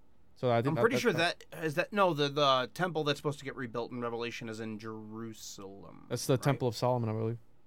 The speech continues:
Speaker 2: Is it?
Speaker 1: I think.
Speaker 2: Okay.
Speaker 1: Don't, don't, don't quote me on that, 'cause I don't know a hundred percent, but I'm pretty sure it's the Temple of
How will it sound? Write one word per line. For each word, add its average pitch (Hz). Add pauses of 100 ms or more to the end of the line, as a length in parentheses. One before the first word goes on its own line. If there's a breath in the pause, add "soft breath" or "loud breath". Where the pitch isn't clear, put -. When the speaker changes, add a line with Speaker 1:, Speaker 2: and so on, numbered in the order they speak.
(680)
Speaker 2:
Is 208
it? 370 (500)
Speaker 1:
I 117
think. 139 (500)
Speaker 2:
Okay. 147
Speaker 1:
Don't, 120 (140)
don't, 123 (380 loud breath)
don't 165
quote 180
me 190
on 180
that, 226 (560 soft breath)
'cause 117
I 120
don't 147
know 170
a 165
hundred 160
percent, 160
but 143
I'm 143
pretty 151
sure 151
it's 147
the 160
Temple 160
of 160